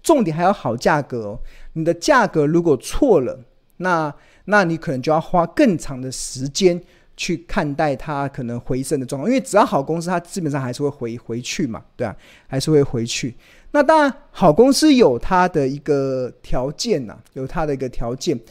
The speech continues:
那好公司的条件是什么？其实，呃，庆农过去在很多的地方有跟大家讲，就是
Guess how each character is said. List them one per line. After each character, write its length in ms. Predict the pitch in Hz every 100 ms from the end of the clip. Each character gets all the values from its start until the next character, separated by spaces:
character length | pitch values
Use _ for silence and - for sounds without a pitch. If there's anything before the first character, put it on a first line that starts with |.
| _ _ 254
那 80 |
好 200 | 240 180
公 160 | 160 262
司 140 | 269
的 100 | 262
条 240 | 190 143 160
件 180 | 220 190
是 140 | 202
什 160 | - 117
么？ 140 | 104
其 160 | 107 139
实， 320 | 156 147 147 - _ _ -
呃， 440 | 139 127 127 123
庆 260 | 143 - 277
农 180 | 160 151
过 240 | 220 175
去 560 | 160 - 190 156 147 127 -
在 220 | 185 156
很 140 | 131
多 180 | 139 170
的 20 |
地 140 | 151 170
方 200 | 165 143
有 60 |
跟 180 | 113 131
大 120 | 135
家 80 | 131
讲， 240 | 131 117 123
就 120 |
是 120 | 170